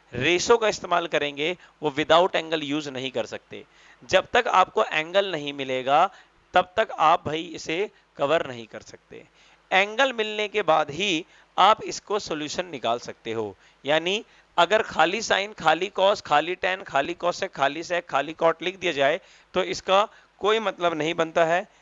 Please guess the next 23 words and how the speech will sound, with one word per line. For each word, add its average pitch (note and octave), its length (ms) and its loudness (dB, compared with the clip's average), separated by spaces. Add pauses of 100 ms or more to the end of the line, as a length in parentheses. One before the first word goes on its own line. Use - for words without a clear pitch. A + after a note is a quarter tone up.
(140)
इसका F3+ 260 -2
मतलब E3+ 360 -2
तभी F3 220 0
बनेगा E3 360 0
बच्चों D3 380 2 (400)
जब F#3 300 4 (260)
हम F3 180 2
इसके E3+ 260 -8
साथ E3 200 0 (120)
angle D#3+ 320 0
लेंगे। G#2 360 -10 (320)
अब E3 120 4
angle F#3 400 -2
क्या G3 180 4
हो G3+ 180 6
सकता G3 320 0
है? G3 220 2
जैसे D3+ 380 -6
sin C3 400 -6
theta, D3+ 460 0 (1300)
cos C#3+ 360 6
theta, D3+ 460 0 (1400)
tan D3+ 320 -2